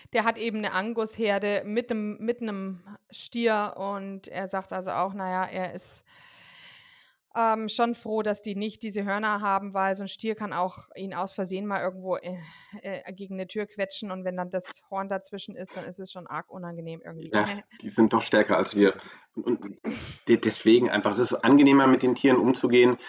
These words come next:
Speaker 2: Äh, gerade weil man ja auch jeden Tag in der Herde mit drin ist. Und, ähm, wie gesagt, deswegen war mir auch halt wirklich wichtig, dass das,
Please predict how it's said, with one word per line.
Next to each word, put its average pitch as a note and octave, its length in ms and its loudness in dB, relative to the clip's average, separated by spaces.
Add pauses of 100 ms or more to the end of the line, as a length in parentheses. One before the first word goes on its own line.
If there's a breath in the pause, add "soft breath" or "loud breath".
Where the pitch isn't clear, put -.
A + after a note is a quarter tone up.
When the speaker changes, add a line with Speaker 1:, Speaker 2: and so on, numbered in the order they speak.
(360 loud breath)
Speaker 2:
Äh, - 80 -16 (720)
gerade G#2+ 320 4
weil A#2+ 140 4
man A#2+ 120 6
ja A#2+ 120 6
auch G2+ 100 4
jeden A2+ 280 4
Tag A#2+ 220 2
in B2+ 100 0
der A2 120 4
Herde A2+ 200 6
mit G#2+ 180 2
drin G#2 120 4
ist. G2 300 0
Und, G2 300 -8
ähm, F#2+ 580 -10 (600)
wie G#2+ 80 -8
gesagt, G2+ 240 4
deswegen A2+ 320 4
war G#2+ 120 6
mir A2 220 8
auch G#2 140 4
halt G#2 180 2
wirklich G#2+ 320 -4
wichtig, B2 300 -4
dass A2 180 -2
das, G#2+ 300 0